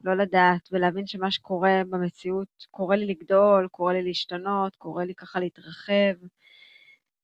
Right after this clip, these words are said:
ולא למהר להניח על זה כל מיני התיימרויות. ובכלל לשים לב מה קורה לי ברגעים של, אה, חוסר ודאות, חוסר אונים.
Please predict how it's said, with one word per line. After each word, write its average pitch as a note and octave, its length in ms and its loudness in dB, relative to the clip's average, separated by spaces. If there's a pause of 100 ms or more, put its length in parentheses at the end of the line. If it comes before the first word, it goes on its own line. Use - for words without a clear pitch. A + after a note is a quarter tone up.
(300)
ולא F#3 260 -2
למהר A3 720 2 (440)
להניח G3+ 440 0
על G3+ 60 -2
זה F#3 140 -6
כל G3+ 140 -2
מיני G3 240 0
התיימרויות. F3 1080 -4 (1000)
ובכלל A3 400 2
לשים A3+ 280 -4
לב A3+ 160 -2
מה G#3 160 -2
קורה G3+ 340 0
לי G3+ 120 -2
ברגעים F3+ 640 -2
של, F3 280 -8
אה, E3 300 -4 (960)
חוסר F#3 380 -8
ודאות, F#3 640 -2
חוסר F3 400 -10
אונים. F3 540 -6